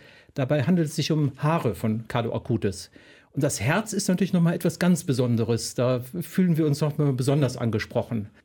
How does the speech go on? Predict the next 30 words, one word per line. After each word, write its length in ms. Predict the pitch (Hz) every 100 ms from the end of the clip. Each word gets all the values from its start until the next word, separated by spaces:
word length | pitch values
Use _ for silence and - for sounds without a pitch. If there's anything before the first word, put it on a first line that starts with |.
| -
Natürlich 340 | 131 190 147
ist 260 | 131 - - 165
die 340 | 143 139 143
Reliquien 680 | 143 139 127 143 160 151 135
in 220 | 117 113
Sankt 180 | 107 110
Pantaleon 480 | 123 123 147 143 123
und, 340 | 113 - -
äh, 100 | 127
Dormagen 380 | 113 123 143 131
sind 240 | 127 151
schon 360 | 151 135 127 127
sehr 520 | - 135 143 139 131 131 - -
anziehend. 580 | 143 147 123 117 110
Es 300 | 143 147 - - - _ -
bilden 380 | 143 180 190
sich 160 | 165 -
Gebetsgruppen 720 | 143 190 233 - 120 - 113
bei 80 | 113
uns. 500 | 120 113 101 - - _ _ _
Wir 460 | - 139 135 131 143
treffen 300 | - 185 214
uns 200 | 180 -
wöchentlich 460 | 147 151 196 220 214
zum 160 | 165
Gebet, 320 | 120 120 160
zum 300 | - 127 113 - _ -
Rosenkranz, 560 | 113 127 165 165 202 196
eucharistische 440 | 110 123 - 120
Anbetung. 520 | 127 151 170 180 175